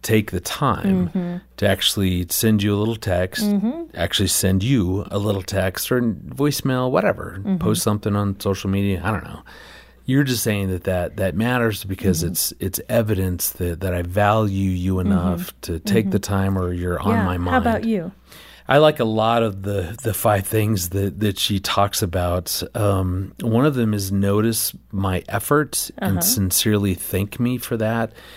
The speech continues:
Speaker 1: And there, there is just something powerful when, when you take the time to actually point out something that, that I've done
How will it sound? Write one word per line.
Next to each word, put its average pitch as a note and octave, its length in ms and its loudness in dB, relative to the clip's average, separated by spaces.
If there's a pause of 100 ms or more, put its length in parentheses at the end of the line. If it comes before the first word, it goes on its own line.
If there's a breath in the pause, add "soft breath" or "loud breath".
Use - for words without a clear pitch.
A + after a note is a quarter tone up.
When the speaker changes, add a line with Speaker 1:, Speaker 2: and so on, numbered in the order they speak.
(440 loud breath)
Speaker 1:
And A#2 300 2
there, D#3+ 280 4
there B2+ 420 2
is C#3 200 2
just A2+ 240 -2
something A2 500 0
powerful F2+ 720 -2
when, F#2+ 400 0 (440 loud breath)
when G#2 180 2
you A#2 200 4
take A2 340 0
the G2 100 -4
time F2 580 -2 (480 loud breath)
to - 80 -2
actually F#2+ 400 2
point G#2+ 400 0
out G2 220 -2
something G2 560 -2
that, F#2 300 -4
that F#2+ 120 0
I've E2+ 240 -4
done G2 480 0